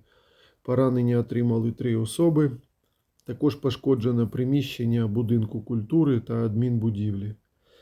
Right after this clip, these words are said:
Ісманська громада, теж зафіксовано артобстріл, на щастя, без наслідків. Е, за день було сім обстрілів Сумщини, сто тридцять прильотів.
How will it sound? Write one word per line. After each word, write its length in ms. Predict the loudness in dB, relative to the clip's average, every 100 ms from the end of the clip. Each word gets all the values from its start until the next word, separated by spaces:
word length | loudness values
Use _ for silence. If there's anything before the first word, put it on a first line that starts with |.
| _ _ -12
Ісманська 540 | -2 2 2 0 -2
громада, 580 | 2 2 2 0 0 0
теж 240 | 0 -2
зафіксовано 840 | -2 -4 -6 -10 -4 -2 0 -2 -2
артобстріл, 840 | -2 -2 0 0 -2 -4 -2 0
на 140 | 0 -2
щастя, 460 | -2 -2 -2 -6
без 240 | -2 -2 -2
наслідків. 680 | -6 -8 -16 -18 -20 -20 -20 _ _ _ _ _ _ _ _ _ -10
Е, 180 | -6 0
за 160 | 2
день 380 | 4 4 4 2
було 460 | 0 0 0 -2 -4 -10
сім 400 | -10 -4 -2 0
обстрілів 600 | -2 -4 -4 -2 -2 -4
Сумщини, 720 | -6 -6 -6 -4 -2 0 -2
сто 220 | -2 -4
тридцять 500 | -2 -4 -4 -6 -4
прильотів. 640 | -2 -2 -2 -4 -10 -20